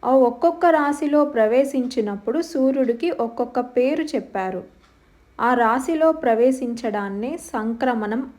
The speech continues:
అంటారు. అంటే ధనుసు రాశిలో ప్రవేశిస్తే ధనుర్మాసం, మకర రాశిలో ప్రవేశిస్తే మకర సంక్రాంతి అంటారు. ఈ రెండు ప్రత్యేకంగా చెప్తారు కానీ పన్నెండు మాసాల్లోనూ ఇది జరుగుతుంది.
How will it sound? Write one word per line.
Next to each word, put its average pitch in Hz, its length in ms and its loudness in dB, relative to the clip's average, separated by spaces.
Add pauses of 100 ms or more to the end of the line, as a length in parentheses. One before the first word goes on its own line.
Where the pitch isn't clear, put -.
అంటారు. 202 500 -4 (520)
అంటే 214 440 -4
ధనుసు 233 460 -2
రాశిలో 285 500 2
ప్రవేశిస్తే 214 880 -2
ధనుర్మాసం, 240 920 -4 (520)
మకర 233 340 2
రాశిలో 285 540 2
ప్రవేశిస్తే 220 840 -2
మకర 190 440 -4
సంక్రాంతి 226 920 -4
అంటారు. 190 480 -6 (640)
ఈ 262 120 2
రెండు 262 340 4
ప్రత్యేకంగా 277 840 0
చెప్తారు 226 560 -2
కానీ 214 480 -6 (340)
పన్నెండు 254 440 2
మాసాల్లోనూ 285 960 2
ఇది 294 200 0
జరుగుతుంది. 196 760 -4